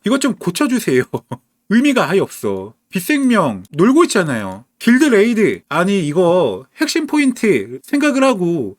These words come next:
길드 레이드 관련 제작비 내는 거 좋다 이거야. 근데 지금은 너무 노잼 아니냐? 이거 이렇게 돼가지고 앞으로 나올 다른 전설 이런 거 팔리겠습니까? 솔직히 지금 지크나 이런 것들도 잘 안 팔릴 것 같은데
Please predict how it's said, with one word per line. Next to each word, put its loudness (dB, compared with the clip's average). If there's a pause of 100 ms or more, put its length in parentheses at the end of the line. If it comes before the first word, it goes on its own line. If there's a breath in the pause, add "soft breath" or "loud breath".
길드 2
레이드 4
관련 0
제작비 -2
내는 0
거 0
좋다 -6
이거야. -2
근데 0
지금은 -2
너무 0
노잼 0
아니냐? -6 (160)
이거 2
이렇게 0
돼가지고 0 (200 loud breath)
앞으로 0
나올 4
다른 -2
전설 -2
이런 -2
거 -4
팔리겠습니까? -4 (240)
솔직히 -2
지금 -4
지크나 -2
이런 -2
것들도 0 (220 loud breath)
잘 -4
안 0
팔릴 -2
것 -2
같은데 -6